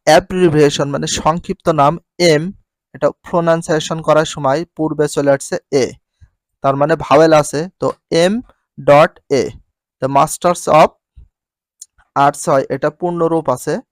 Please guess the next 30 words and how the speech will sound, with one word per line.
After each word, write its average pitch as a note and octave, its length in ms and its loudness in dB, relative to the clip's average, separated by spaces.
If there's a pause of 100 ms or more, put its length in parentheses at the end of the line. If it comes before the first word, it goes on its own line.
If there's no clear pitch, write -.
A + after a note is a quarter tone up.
(380)
তো D#3 80 -20
পূর্ণরূপের D#3+ 640 -4
জন্য D3+ 240 -2
এই D3 80 -2
জন্য D3+ 340 -4
ফুল D3 220 -6
স্টপ C#3 220 -6
দিয়ে C#3+ 220 -2
বোঝানো C#3 380 -2
হয়েছে। C#3 340 -4
তাহলে D3 220 -8 (120)
এম, C#3 240 -2 (140)
এম D#3 200 -4
উচ্চারণ D#3 400 -6
করার D3 200 -6
সময় C#3+ 300 -6
আসছে G3+ 380 -4
ভাওয়েল - 600 0 (1000)
এ, E3+ 280 2 (420)
এই D3+ 140 0
জন্য D3 280 -2
এর D#3 240 0
পূর্বে D3 360 0
বসবে B2+ 340 -2 (240)
an। A2 240 -8 (1040)
Definite F#3 540 2
আর্টিকেল, B2+ 520 -2 (640)
নির্দিষ্ট C#3 600 -4
পদচিহ্ন D3 720 -2
নির্দেশক। A#2+ 600 -6